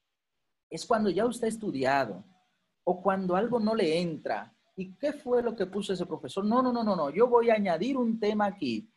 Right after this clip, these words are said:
Y cuando le da a añadir un tema, entonces le va a, la, a dar la oportunidad de escribir alguna de estas cosas.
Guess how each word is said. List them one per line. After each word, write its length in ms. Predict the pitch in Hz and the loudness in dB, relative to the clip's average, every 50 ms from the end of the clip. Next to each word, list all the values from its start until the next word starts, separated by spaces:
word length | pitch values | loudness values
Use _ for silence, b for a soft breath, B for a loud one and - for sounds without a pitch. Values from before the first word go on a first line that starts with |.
| _ _ _ _ _ | _ _ _ _ _
Y 180 | - 196 202 185 | -4 -4 -2 0
cuando 300 | 196 202 190 190 190 185 | 2 2 2 2 2 0
le 100 | 180 190 | 2 2
da 140 | 240 294 330 | 4 4 4
a 40 | |
añadir 380 | 320 302 285 247 233 240 240 254 | 2 2 2 0 0 0 -2 -2
un 140 | 240 214 220 | -4 -4 -2
tema, 220 | - 220 214 202 | -2 0 0 0
entonces 300 | 196 185 214 220 - 247 | -2 -2 -4 -4 -2 -2
le 80 | 240 220 | 0 2
va 120 | 226 226 | 4 4
a, 20 | 226 | 4
la, 220 | 233 226 220 - - | 4 4 2 2 2
a 100 | 175 185 | 2 2
dar 140 | 196 208 220 | 2 2 2
la 220 | 220 220 208 202 | 4 4 4 4
oportunidad 600 | 190 - 202 190 180 - 190 185 175 180 208 220 | 2 0 -2 -4 -4 -4 -4 -4 0 0 2 2
de 60 | 233 220 | 2 2
escribir 540 | 220 - - 202 185 175 214 254 262 220 | 0 -2 -6 -8 -6 -4 -4 -2 2 4
alguna 360 | 180 160 156 185 208 196 190 175 | 4 4 2 0 -2 0 0 0
de 80 | 180 | 0
estas 320 | 175 - - 156 151 - - | 0 0 0 -2 -2 -4 -6
cosas. 580 | _ 220 220 202 - - - - - - - | _ -4 -4 -4 -4 -6 -10 -12 -14 -18 -20